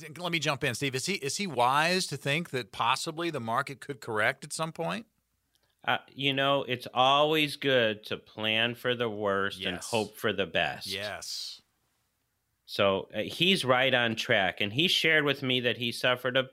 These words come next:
Speaker 2: big loss in oh eight. He made it back, but he doesn't want to repeat that experience. And you know why, Morgan?
Speaker 1: <laughs> I mean, it had to be painful, right?
Speaker 2: It's painful, but, uh,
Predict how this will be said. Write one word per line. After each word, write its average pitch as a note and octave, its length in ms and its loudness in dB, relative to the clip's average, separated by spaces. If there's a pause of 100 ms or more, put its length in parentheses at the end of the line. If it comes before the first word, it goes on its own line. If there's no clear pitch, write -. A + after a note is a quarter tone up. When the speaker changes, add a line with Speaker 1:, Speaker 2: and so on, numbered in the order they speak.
(180)
Speaker 2:
big G#3 260 4
loss C3 380 2
in A2+ 140 -2
oh A2 180 -2
eight. A#2 360 -2 (460)
He G#3 200 2
made G#3 260 4
it A3 140 0
back, C3 440 2
but D3+ 120 0
he C#3+ 80 2
doesn't E3+ 400 2
want D#3+ 180 2
to D3+ 80 2
repeat C#3 460 -2
that D3 160 4
experience. A2+ 840 -2
And A#2+ 120 -4
you A#2+ 80 -2
know C3 160 -2
why, C3+ 400 0 (140)
Morgan? G#3 540 -2 (380)
Speaker 1:
<laughs> - 340 -20
I - 120 -14
mean, D3+ 220 -8
it A#2+ 200 -12
had C3+ 180 -4
to C3+ 140 -10
be A#2 140 -10
painful, E3 600 0
right? F3 520 0 (480)
Speaker 2:
It's - 240 0
painful, A3+ 440 0
but, F3+ 180 2 (180)
uh, D3+ 140 -8